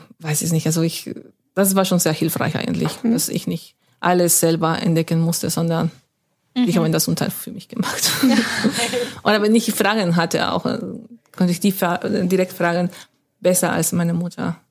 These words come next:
Speaker 2: Mhm.
Speaker 3: Ja,
Speaker 1: Ja,
Speaker 3: ja.
Speaker 1: oder, ja, diese, diese Hemmschwelle ist ein bisschen niedriger,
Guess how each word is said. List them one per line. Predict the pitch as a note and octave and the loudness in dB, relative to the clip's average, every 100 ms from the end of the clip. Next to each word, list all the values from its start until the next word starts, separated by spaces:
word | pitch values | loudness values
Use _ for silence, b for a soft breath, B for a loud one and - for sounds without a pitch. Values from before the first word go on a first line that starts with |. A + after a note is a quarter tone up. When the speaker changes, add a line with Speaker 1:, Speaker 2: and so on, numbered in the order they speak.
| - | 0
Speaker 2:
Mhm. | G#3 B3 C4 - | 4 4 2 0
Speaker 3:
Ja, | A#3+ A3 G3+ G#3 | 0 2 0 -4
Speaker 1:
Ja, | F#3 F3+ | -2 -2
Speaker 3:
ja. | G#3+ | 2
Speaker 1:
oder, | F#3+ F#3 F#3+ F#3 | 2 4 2 2
ja, | F#3+ G3+ | 4 4
diese, | G3 G3 E3+ | 4 2 0
diese | F#3 F#3 F#3 | -2 -6 -2
Hemmschwelle | G3+ A3 - F3 E3+ | 2 2 4 4 4
ist | - | 2
ein | F3 | 0
bisschen | F3+ F3 | 2 2
niedriger, | E3+ E3+ D#3+ E3 E3+ | 0 -2 0 0 0